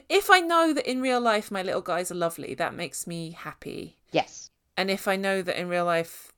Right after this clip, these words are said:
Speaker 1: they're horrible, that makes it less fun for me to watch.
Speaker 2: Yes, exactly. Yeah. And also it, it sort of,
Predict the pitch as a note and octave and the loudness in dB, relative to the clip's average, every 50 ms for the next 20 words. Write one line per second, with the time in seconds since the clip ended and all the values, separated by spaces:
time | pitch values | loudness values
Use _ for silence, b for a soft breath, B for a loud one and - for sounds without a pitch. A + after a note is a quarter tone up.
0 | _ - E3+ D#3+ - - - - - G3+ F3 E3 D3 - - - - D#3+ - - | _ -4 -2 -2 -4 -8 -14 -6 -2 0 0 0 0 -2 -4 -4 -4 -4 -6 -6
1 | - E3+ - - - - D#3+ - _ _ _ _ _ _ F3+ F3+ F3+ D#3 - - | -6 -8 -8 -8 -8 -8 -8 -8 _ _ _ _ _ _ -4 -2 0 0 0 -2
2 | - - D#3+ D3+ D3 - - C#3 C#3 D3 - C#3+ C#3+ - - - - - - _ | -6 -8 -8 -10 -10 -12 -12 -14 -14 -10 -8 -8 -6 -6 -8 -10 -16 -20 -20 _
3 | _ _ _ C3+ - - - - - - - - - - C3+ - - B2+ A2 - | _ _ _ -2 -2 -2 -2 -8 -18 -20 -20 -12 -10 -10 -10 -4 -4 -4 -4 -2
4 | E2+ G#2 G#2 A2 - _ _ - C3+ B2+ G2+ F#2+ - B B B B B B B | -4 -6 -6 -6 -10 _ _ -4 -2 -2 -2 -2 -6 B B B B B B B
5 | - A3+ B3 B3+ B3 - - B3+ C4+ C4+ C4 - - C#4 A#3+ A#3 A#3 G#3+ E3+ - | 8 8 8 8 6 6 8 10 10 10 8 6 4 6 6 8 6 4 4 4
6 | G3 G3 E3+ - - - - A#3 G3+ D3 - F#3 E3 - | 2 2 2 0 -4 0 6 6 6 8 6 4 2 -2